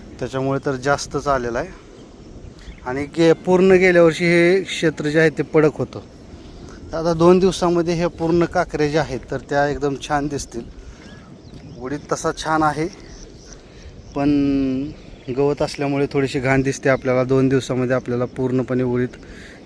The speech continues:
छानपैकी बघायला भेटेल. आणि कोळपे ह्याच्यामध्ये मारलेला आहे. पुन्हा एकदा कोळपा आपण मारणार आहोत एका आठवड्यामध्ये, जेणेकरून पूर्ण घाण ह्याच्यातली निघून जाईल.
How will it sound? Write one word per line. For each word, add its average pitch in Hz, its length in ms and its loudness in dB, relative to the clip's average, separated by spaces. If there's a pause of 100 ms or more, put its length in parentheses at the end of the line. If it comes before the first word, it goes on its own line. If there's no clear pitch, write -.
छानपैकी 120 440 -2
बघायला 117 340 0
भेटेल. 110 480 -6 (1400)
आणि 143 480 2 (100)
कोळपे 151 300 4
ह्याच्यामध्ये 143 440 0
मारलेला 127 480 0
आहे. 156 140 -4 (1040)
पुन्हा 156 300 2
एकदा 165 180 0
कोळपा 156 380 0
आपण 147 200 -2
मारणार 135 380 2
आहोत 127 200 0
एका 123 220 0
आठवड्यामध्ये, 113 600 -2 (360)
जेणेकरून 127 640 -2
पूर्ण 123 440 -4
घाण 117 200 -2
ह्याच्यातली 117 380 -6
निघून 123 300 0
जाईल. 131 240 0